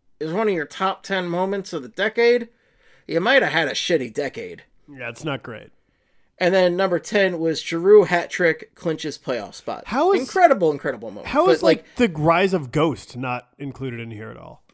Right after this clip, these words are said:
Speaker 1: I, I, I think they were just going for individual games that you can kinda point to. But I, the thing is, like, it really says a lot about the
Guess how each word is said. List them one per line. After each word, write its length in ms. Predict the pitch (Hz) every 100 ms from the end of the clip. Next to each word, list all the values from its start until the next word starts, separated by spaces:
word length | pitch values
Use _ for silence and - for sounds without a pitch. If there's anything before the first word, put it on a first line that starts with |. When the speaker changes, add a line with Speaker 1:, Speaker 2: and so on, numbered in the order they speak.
| - -
Speaker 1:
I, 240 | 135 220 _ - -
I, 340 | 196 214 180 _ 110 -
I 200 | 202 185
think 400 | 208 214 269 247
they 80 | 208
were 80 |
just 200 | 160 147
going 300 | - 143 139
for 180 | 131 143
individual 540 | 135 120 117 120 117 107
games 520 | 104 101 90 95 -
that 140 | -
you 80 | 110
can 220 | - 104 _ -
kinda 240 | 110 95
point 280 | - 101 -
to. 220 | 110 65 _ _ _ _
But 280 | - 95 92 _ _ _ _ _ _ _ -
I, 240 | 175 170 - _
the 140 | - 180
thing 260 | 233 190
is, 240 | 170 147 143
like, 380 | 123 110 - _ _ _ _ _ _
it 160 | 214 339
really 300 | 339 254 160
says 400 | - 147 127 120
a 80 | 117
lot 380 | 107 107 95 -
about 320 | 127 127 117
the 120 | 113